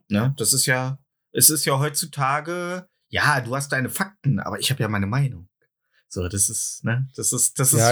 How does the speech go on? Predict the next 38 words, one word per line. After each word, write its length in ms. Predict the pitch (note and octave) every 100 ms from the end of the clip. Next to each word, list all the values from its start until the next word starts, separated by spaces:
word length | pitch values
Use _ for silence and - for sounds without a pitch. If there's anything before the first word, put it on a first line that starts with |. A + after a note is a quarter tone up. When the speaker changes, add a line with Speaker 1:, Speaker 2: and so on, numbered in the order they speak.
| C3
Speaker 1:
so 140 | C#3
Speaker 2:
ich, 40 | C#3
ich 40 |
bin 80 | D3+ C3+
Speaker 1:
inzwischen 200 | C3 E3
Speaker 2:
dafür, 260 | D3+ E3
dass 220 | C#3 C#3
Meinungsfreiheit 720 | A#2+ G#2+ A2+ B2 A2+ - A2
einfach 220 | G#2 F2+ F#2+
abgeschafft 600 | - - G2 G2 - -
wird. 240 | G2+ - C3
Jetzt 220 | A#2+ -
ganz 220 | G#2 G2
ehrlich, 360 | A2 - A2 -
ey. 160 | C3+ A2 _ _ _
Speaker 1:
Ey, 260 | G#2+ A#2+ A#2
China 320 | - C#3 B2 A2+
auch. 240 | C#3+ C#3+
China 300 | - - G#2+
Speaker 2:
Ja. 80 | A2
Speaker 1:
auch. 220 | A#2+ C#3+ - - - - - - _ - -
Russland, 420 | D3+ D3+ B2 C3 C#3+ -
ey, 180 | C3 B2+
ganz 200 | C3 B2+
ehrlich. 300 | B2 A#2 C#3+ - -
Speaker 2:
Nee, 140 | A#2+ A#2+
eine 120 | B2
Meinung 320 | A#2 B2 D3+
zu 240 | C#3 C3+
haben, 220 | A#2+ B2 B2+
ey, 300 | B2 D3+ C#3+
so 120 | C3+
ist, 300 | F#3 F#3 -
äh, 340 | C#3+ - B2+ B2
weiß 400 | F#2+ G2 G2 G2
ich 100 | F#2+
nicht, 240 | F2+ -
Alter. 260 | G#2+ G#2